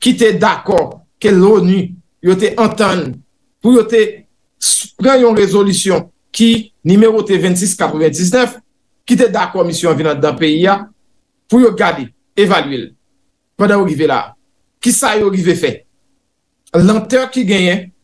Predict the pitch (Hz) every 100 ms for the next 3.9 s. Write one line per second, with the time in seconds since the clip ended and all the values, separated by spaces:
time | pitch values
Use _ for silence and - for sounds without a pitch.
0 | _ 208 214 254 - 233 208 196 190 196
1 | 143 180 170 214 180 180 165 139 135 185
2 | 226 208 190 175 170 147 156 143 151 160
3 | - _ 170 156 127 143 127 107